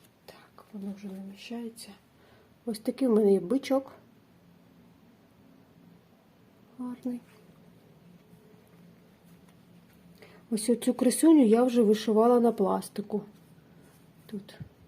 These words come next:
звісно, не потрібно, коли края обрізала, наклеїла. Тигриня у мене таке є. Ось бачите, за що я кажу, ось о,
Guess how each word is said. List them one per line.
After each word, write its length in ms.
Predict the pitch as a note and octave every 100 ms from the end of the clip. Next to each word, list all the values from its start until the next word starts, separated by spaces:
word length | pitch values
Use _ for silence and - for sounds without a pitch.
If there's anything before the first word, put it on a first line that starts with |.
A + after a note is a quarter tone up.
| _ _
звісно, 420 | G#3 G3 E3+ G3+ G3 - _ _
не 80 | G#3
потрібно, 480 | G3 G#3 G3 F#3+ G#3
коли 260 | G#3 G3+ G3 - - - - -
края 440 | - G#3+ G3+ G3 G3 - _ _ _ _ _ _ _
обрізала, 680 | A3+ G#3 A#3+ C4+ C4+ G#3+ G#3+ G#3+ - -
наклеїла. 600 | G#3+ G#3 A3 A3+ G#3+ G3 G3 - _ _ _ _ _ _ - - - - - -
Тигриня 560 | - B3+ B3+ A3 G#3 A3
у 60 |
мене 260 | G#3+ B3+ C4+
таке 260 | C#4+ C#4+ C#4
є. 200 | C#4 D4 - _ - - - _ _ _ _ _ _ - _ _ _ _ _ _ _
Ось 120 | A#3 G3
бачите, 360 | B3 B3 -
за 120 | G#3+
що 160 | A3+ A3
я 60 | G#3+
кажу, 280 | G#3+ G#3
ось 200 | G#3+ G#3+
о, 80 | G#3+